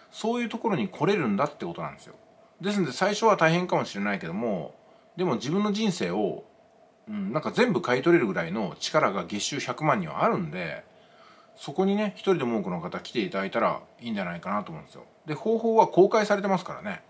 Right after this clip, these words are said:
秘密になってるわけでも何でもなくって、どうぞやってくださいって話なんですよ。で、すごく単純でシンプルになってますんで、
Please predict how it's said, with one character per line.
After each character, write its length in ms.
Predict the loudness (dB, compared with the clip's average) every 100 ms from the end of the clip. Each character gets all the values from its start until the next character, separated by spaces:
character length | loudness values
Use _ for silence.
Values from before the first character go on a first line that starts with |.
| _ _ _ _ _
秘 120 | -2
密 200 | 0 0
に 60 | 0
な 80 | 0
っ 20 |
て 60 | 2
る 60 |
わ 60 | -2
け 60 |
で 60 | -2
も 80 | -6
何 180 | -6 -2
で 60 |
も 80 | 0
な 80 | 0
く 100 | -2
っ 20 |
て、 240 | -10 -8
ど 220 | 2 2 4
う 20 |
ぞ 80 | 0
や 100 | -2
っ 40 |
て 80 | -2
く 60 |
だ 80 | -2
さ 100 | 0
い 40 | -2
っ 20 |
て 80 | -4
話 200 | -8 -12
な 60 |
ん 60 | -16
で 40 |
す 40 | -18
よ。 80 | -20 -20 _ _ _ _ _ _
で、 60 | -10
す 120 | -4
ご 100 | -4
く 300 | 0 0 0
単 200 | 0 0
純 120 | 0 -2
で 100 | -2
シ 160 | -2
ン 60 | -4
プ 120 | -6
ル 60 | -8
に 60 |
な 60 | -8
っ 40 |
て 100 | -10
ま 100 | -16
す 140 | -14 -8
ん 80 |
で、 320 | -2 -2 -2